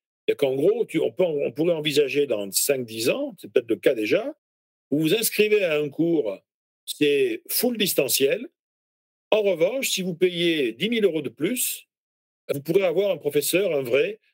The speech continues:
avec des séances en, en réel, avec un ou une prof en vrai, quoi. C'est-à-dire que la présence physique deviendra un atout concurrentiel. En deux mille vingt, il y a eu un certain nombre d'idées qui sont apparues, comme quoi, ça y est, le,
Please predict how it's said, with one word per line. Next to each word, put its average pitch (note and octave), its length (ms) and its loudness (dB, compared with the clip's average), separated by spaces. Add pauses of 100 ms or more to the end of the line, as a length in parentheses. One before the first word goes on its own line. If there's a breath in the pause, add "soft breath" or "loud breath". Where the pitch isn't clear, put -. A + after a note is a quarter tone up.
avec B2+ 160 0
des C#3 140 0
séances E3+ 420 0
en, B2 400 -2 (220)
en B2 240 0
réel, C#3+ 240 2
avec C#3 260 -2
un C#3+ 60 0
ou C#3 160 0
une D#3 100 -6
prof D3 380 -2
en C#3 100 0
vrai, B2 240 0
quoi. A2+ 240 -12 (340)
C'est-à-dire - 300 2
que - 120 -8 (200 soft breath)
la A#2+ 80 0
présence F3+ 460 0
physique - 560 -6 (300)
deviendra D#3 840 0
un C3+ 140 0
atout B2+ 320 -4 (240)
concurrentiel. - 640 -2 (500)
En A3+ 100 -2
deux B3 120 2
mille E3 240 0
vingt, G3+ 160 2
il A#3 80 0
y - 20 4
a D#3+ 60 2
eu G3 120 0
un F3+ 40 0
certain E3 240 -2
nombre E3 80 -2
d'idées C#3 320 -2
qui - 120 -10
sont B2 160 0
apparues, C3+ 360 0
comme C3 260 -2
quoi, G#3 380 -2 (440)
ça - 220 2
y C3+ 140 0
est, F3+ 260 2
le, B2+ 480 0